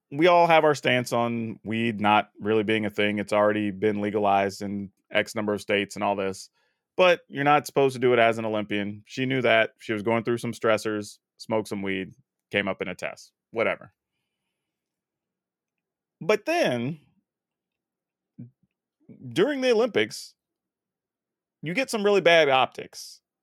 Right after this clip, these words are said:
'cause you have two white athletes that are openly promoting C B D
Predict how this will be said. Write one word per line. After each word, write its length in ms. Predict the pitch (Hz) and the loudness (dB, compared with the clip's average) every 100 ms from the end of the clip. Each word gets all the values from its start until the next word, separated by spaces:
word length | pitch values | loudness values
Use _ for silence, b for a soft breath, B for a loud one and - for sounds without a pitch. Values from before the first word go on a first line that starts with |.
| _ | _
'cause 180 | 127 131 | -4 -2
you 140 | 151 175 | 2 2
have 180 | 165 | 2
two 140 | - 240 | -2 0
white 260 | 190 190 | 4 4
athletes 680 | 123 95 - 92 90 - - _ _ _ _ _ _ _ _ - | 4 2 -2 -10 -10 -16 -20 _ _ _ _ _ _ _ _ 0
that 200 | 131 135 | 4 6
are 260 | 131 127 _ - | 4 2 _ 0
openly 500 | 196 233 196 160 147 | 0 2 0 0 -2
promoting 680 | 147 135 127 123 113 110 110 _ _ _ _ _ | -2 2 2 2 0 -4 -12 _ _ _ _ _
C 240 | - 170 170 | -6 -4 0
B 140 | 165 | 0
D 360 | 151 123 - | 0 0 -4